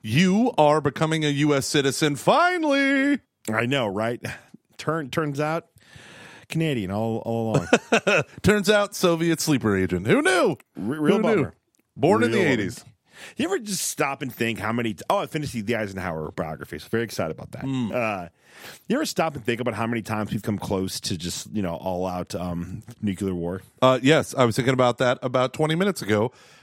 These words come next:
Speaker 1: as me and my kids were finishing X-Men First Class as they turned their nuclear weapons
Speaker 2: <laughs>
Speaker 1: on the shores of Cuba to annihilate the mutants, which makes no sense,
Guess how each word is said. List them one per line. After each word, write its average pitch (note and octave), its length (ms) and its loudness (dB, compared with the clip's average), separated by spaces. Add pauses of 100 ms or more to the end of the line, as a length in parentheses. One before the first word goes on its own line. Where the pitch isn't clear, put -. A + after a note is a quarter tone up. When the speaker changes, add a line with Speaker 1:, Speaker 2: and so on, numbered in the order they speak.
(140)
Speaker 1:
as B2+ 320 4
me C3+ 140 4
and C#3 80 4
my C3+ 120 4
kids C#3 320 0
were C3 160 2
finishing C#3 540 0
X-Men D3 460 0
First - 320 0
Class A2+ 360 2
as A2 220 0
they B2+ 100 4
turned D3 240 2
their C#3+ 80 2
nuclear D3+ 360 2
weapons C#3+ 580 0 (220)
Speaker 2:
<laughs> - 200 -6
Speaker 1:
on D3 140 6
the D3+ 80 4
shores G3 360 4
of F#3 140 2
Cuba C#3+ 460 4
to D3+ 200 4
annihilate B2+ 880 2 (420)
the C3 160 4
mutants, G#2+ 560 2
which B2+ 180 4
makes A#3+ 220 2
no F4+ 160 6
sense, A3 580 0